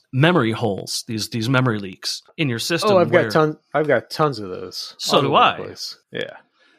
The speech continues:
Speaker 1: And so the solution to this is in your for each loops,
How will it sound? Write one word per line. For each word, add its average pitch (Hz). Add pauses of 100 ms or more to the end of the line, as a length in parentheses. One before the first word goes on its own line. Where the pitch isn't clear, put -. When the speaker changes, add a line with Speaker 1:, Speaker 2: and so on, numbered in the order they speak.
Speaker 1:
And 165
so 160
the 139
solution 202
to 147
this 120
is 139
in 214
your 165
for 160
each 139
loops, 101